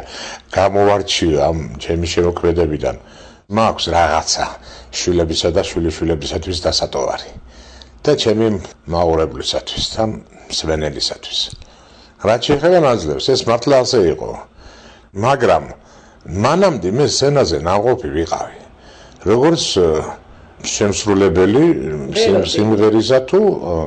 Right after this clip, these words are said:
Speaker 1: ინსტრუმენტისა, გიტარაზე უკრავდი და ჩვენ გქონდა სკოლაში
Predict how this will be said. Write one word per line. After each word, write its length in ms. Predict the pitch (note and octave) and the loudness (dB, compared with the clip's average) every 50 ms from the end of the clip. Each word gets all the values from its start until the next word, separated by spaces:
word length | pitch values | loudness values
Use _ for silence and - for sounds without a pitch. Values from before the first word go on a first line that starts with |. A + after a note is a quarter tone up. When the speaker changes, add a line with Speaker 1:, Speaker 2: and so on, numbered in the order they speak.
| C2 A#1+ | -4 -6
Speaker 1:
ინსტრუმენტისა, 760 | C#2+ F2+ F2 - - E2 E2 E2+ E2 D2+ D2+ E2 E2 - C3+ D3 D3 | -6 -6 -6 -2 -2 0 0 0 -2 -2 -4 -4 -2 0 2 2 2
გიტარაზე 560 | A2 F#2 E2 D#2+ E2 D#2+ D#2+ D#2+ D#2 D#2 D2+ D2 - - - - - - - - - | 2 0 -2 2 2 4 4 4 2 0 -4 -4 -6 -16 -20 -20 -20 -20 -20 -20 -12
უკრავდი 440 | - F2+ F#2+ G#2 A2 A2+ A2 A2 B2 | -4 -4 0 2 4 2 4 2 2
და 120 | C3+ F3 F3 | 2 2 0
ჩვენ 220 | F3 - D#3 D3 B2+ | 2 2 2 2 2
გქონდა 460 | - - C3 D3 D3+ C#3+ G#2+ D#2 C2+ - - - - - - - - | 0 0 2 2 2 4 2 2 2 2 -2 -10 -20 -20 -20 -20 -10
სკოლაში 720 | - - - - - C3+ B2+ B2 B2+ C3+ B2 - - F#3+ | -6 -6 -6 0 2 4 4 6 4 4 2 2 2 2